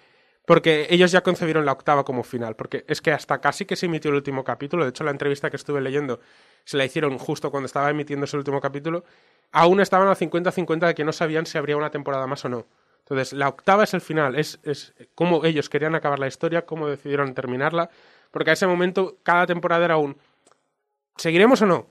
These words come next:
Porque nosotros queremos seguir, pero la cadena tenía que dar el ok. Hasta la octava que fue, no, no, esta ya va a ser la última, porque esta ya es donde vamos a acabar. Así que, como mucho fan que odia la novena temporada, aunque yo no la odio,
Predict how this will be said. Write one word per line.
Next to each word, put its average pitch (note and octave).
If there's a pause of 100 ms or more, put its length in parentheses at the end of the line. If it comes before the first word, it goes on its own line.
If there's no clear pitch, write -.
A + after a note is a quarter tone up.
(360)
Porque E3
nosotros G3+
queremos G3
seguir, F3 (460)
pero D#3+
la D#3
cadena D#3+
tenía D#3+
que D#3+
dar C#3+
el C#3
ok. C3 (540)
Hasta D3+
la C#3
octava D#3+
que E3
fue, D#3
no, D#3
no, D3
esta D3
ya C#3
va C3
a -
ser B2+
la A#2+
última, D#3+
porque B2+
esta B2+
ya C3
es B2+
donde C#3
vamos C#3
a C3+
acabar. G#2 (1040)
Así G3
que, G#3 (680)
como D#3+
mucho G#3
fan G3+ (100)
que D3+
odia E3+
la C3+
novena D3
temporada, D3+
aunque C#3
yo C#3+
no F3
la C#3+
odio, C#3+